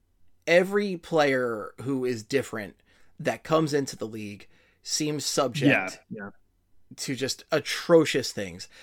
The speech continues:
Speaker 1: that I would wish on nobody. And i-, it's just wrong that this keeps happening and happens with the frequency that it does. I, I, I always go back. I think this is the first time I, I talked about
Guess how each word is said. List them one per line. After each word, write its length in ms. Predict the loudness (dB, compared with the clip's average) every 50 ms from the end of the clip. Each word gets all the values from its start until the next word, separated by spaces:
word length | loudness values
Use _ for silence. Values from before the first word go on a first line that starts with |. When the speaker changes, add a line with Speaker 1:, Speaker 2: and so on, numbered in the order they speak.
| -16 _
Speaker 1:
that 120 | 0 0 0
I 100 | 2 0
would 140 | -2 -4 -4
wish 220 | -6 -6 -4 -4
on 160 | -6 -6 -6
nobody. 480 | -8 -10 -10 -10 -12 -12 -14 -14 -18 _ -20 -20 -20 -20 _ -4
And 480 | -2 0 0 0 -2 -4 -8 -10 -12 -16 -16 -10 -10
i-, 40 |
it's 320 | -6 -4 -2 -4 -2 -2 -4
just 180 | -6 -6 -8
wrong 540 | -8 -6 -4 -4 -4 -4 -6 -10 -12 -18 -20 _ _ _
that 320 | 0 2 2 2 0 -6 -4
this 300 | -2 -2 -2 -2 -4 -8
keeps 360 | -8 -8 -4 -4 -2 -2 0
happening 500 | 0 0 -2 -2 -6 -8 -8 -8 -10 -12 -14 -18 -20 -20 _ _ -6 -2
and 640 | -2 0 0 -2 -4 -4 -6 -8 -10 -10 -12 -14 _ _ _ _ -8
happens 460 | -2 2 2 2 2 0 -4 -4 -4
with 120 | -10 -10
the 80 | -10 -12
frequency 640 | -6 -4 -6 -4 -4 -6 -8 -8 -8 -8 -8 -8 -8
that 260 | -6 -6 -6 -6 -6 -8
it 180 | -8 -8 -8
does. 300 | -8 -8 -6 -6 -8 -10 -10
I, 120 | -8 -8
I, 220 | -8 -8 -8 -8 -8 -8 -6
I 160 | -6 -8 -8 _ _ -20 -20 -20 -20 -20 -20 -20 _ 4
always 340 | 6 8 8 8 8 4 4
go 140 | 6 4 6
back. 240 | 6 6 4 4 4
I 60 | 0
think 140 | -2 -2 -4
this 100 | -6 -6
is 40 | -6
the 80 | -4
first 260 | -2 -2 -2 -2 -2
time 160 | -2 -2 -2 -4
I, 160 | -6 -8 -8 -8
I 100 | -10 -8
talked 340 | -2 2 2 2 2 0
about 380 | -4 -4 -2 -2 -2 -4 -4